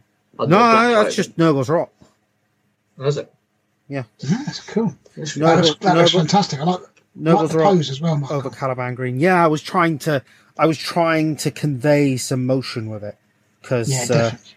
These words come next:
Speaker 2: unlike the, you know, the Knights in twenty-eight mil, there's a, these are very posable.
Speaker 3: Yeah, I mean, he's, he looks like he's, uh, ready for business, doesn't he? Really good.
Speaker 2: Yeah. So I am,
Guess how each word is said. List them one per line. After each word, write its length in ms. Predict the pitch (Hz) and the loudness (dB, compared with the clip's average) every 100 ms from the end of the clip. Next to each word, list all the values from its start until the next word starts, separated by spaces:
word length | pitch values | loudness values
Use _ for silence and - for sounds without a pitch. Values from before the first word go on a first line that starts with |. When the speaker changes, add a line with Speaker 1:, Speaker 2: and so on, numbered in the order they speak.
| _ _ _ - | _ _ _ 0
Speaker 2:
unlike 380 | 156 143 139 139 | 2 4 2 0
the, 140 | 143 | -2
you 120 | 165 | 0
know, 100 | 135 | 0
the 140 | 120 127 | 2 2
Knights 440 | 143 135 135 - 127 | 2 2 0 -8 -6
in 180 | 127 | -6
twenty-eight 420 | 113 135 123 120 123 | -4 -2 -2 -2 -4
mil, 240 | 117 113 _ _ _ - | -4 -6 _ _ _ 0
there's 160 | 123 | 2
a, 160 | 131 - - | 2 -2 -2
these 200 | 131 123 | 0 0
are 60 | |
very 360 | 107 123 131 123 | -2 2 2 2
posable. 480 | - 127 117 107 98 _ _ _ _ _ _ _ _ _ _ _ _ _ - - | 0 -4 -2 -8 -10 _ _ _ _ _ _ _ _ _ _ _ _ _ -20 -4
Speaker 3:
Yeah, 240 | 156 175 131 | 2 2 2
I 60 | |
mean, 100 | 135 | 4
he's, 200 | 160 147 | 4 4
he 160 | - 160 | 0 2
looks 260 | 156 - | 2 0
like 160 | 143 135 | -4 -4
he's, 160 | 131 135 | -2 0
uh, 60 | |
ready 240 | 131 151 147 | 2 2 2
for 120 | 120 | 0
business, 380 | 147 151 135 - | 2 2 2 -2
doesn't 240 | 139 123 117 | -4 -4 -4
he? 100 | 143 | 0
Really 180 | 156 135 | 2 2
good. 260 | 139 117 - _ _ - | 0 -4 -14 _ _ -10
Speaker 2:
Yeah. 280 | 127 120 107 _ _ _ _ | -6 -4 -6 _ _ _ _
So 360 | - 117 113 - | -4 0 0 -2
I 140 | 120 | -2
am, 260 | 117 113 104 | -2 -2 -6